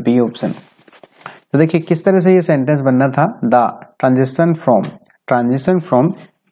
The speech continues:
यहाँ पे होगा पहले P, school to college, स्कूल से कॉलेज में जो ट्रांजिशन होता है वो कैसा होता है, is demanding, demanding होता है। उसके बाद में so one meet, demanding होता है इसलिए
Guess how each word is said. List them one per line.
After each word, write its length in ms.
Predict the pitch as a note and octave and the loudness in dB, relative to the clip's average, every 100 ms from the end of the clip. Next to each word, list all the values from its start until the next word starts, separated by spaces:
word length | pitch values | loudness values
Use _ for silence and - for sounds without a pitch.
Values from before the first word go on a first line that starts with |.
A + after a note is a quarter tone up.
| _ | _
यहाँ 220 | B2 A#2 | -4 -4
पे 120 | A#2+ | 0
होगा 200 | B2+ A#2+ A#2 | 2 4 4
पहले 220 | A2+ A2+ F#3 - | 2 2 0 0
P, 100 | B2 A2 - C3 | -2 -2 -4 -12
school 320 | - C#3+ C#3+ | 0 0 2
to 60 | D3 C#3 | -2 0
college, 320 | G#2+ F#2+ - - | -2 -2 -8 -8
स्कूल 300 | A#2 - C#3+ D3+ | -6 0 2 2
से 120 | E3 | 0
कॉलेज 380 | B2+ A#2+ C3+ D3+ | 0 0 2 2
में 100 | D3+ | 2
जो 80 | |
ट्रांजिशन 480 | D3 A#2+ A#2 A#2+ D3+ | 2 0 0 -2 -2
होता 260 | B2+ A#2 A2+ | -2 0 0
है 120 | B2 D#3+ - - _ | 0 -6 -14 -20 _
वो 120 | C#3 A2+ - _ - | 0 0 -4 _ 0
कैसा 280 | B2+ B2 D#3+ | 0 2 0
होता 300 | D3+ D3 D3+ | 2 0 0
है, 120 | F3+ - - _ _ _ D#3+ | -2 -4 -20 _ _ _ 0
is 160 | D#3+ B2 | 0 2
demanding, 480 | B2+ A2+ G#2 G2+ - - A#2 | 2 2 0 -2 -6 -2 2
demanding 400 | A#2 A2+ A#2 D3 | 4 4 2 2
होता 240 | C#3+ - D3+ | 2 2 0
है। 100 | A#3+ C#3+ | -2 -6
उसके 220 | - C#3 | -2 0
बाद 280 | A#2+ A2 A2+ | 2 0 2
में 120 | D#3+ G3 - - _ - | 0 0 -10 -20 _ -18
so 180 | - E3 F3 - B2+ | -4 0 0 -2 -2
one 180 | C3+ A2+ | 0 0
meet, 200 | G#2+ G#2+ - _ _ _ | 0 -4 -18 _ _ _
demanding 440 | B2 B2+ C3 D#3+ D3 | 2 4 4 4 2
होता 200 | C#3+ D#3 | 0 0
है 120 | D#3+ | 0
इसलिए 360 | D#3 D#3 F3 | 2 2 4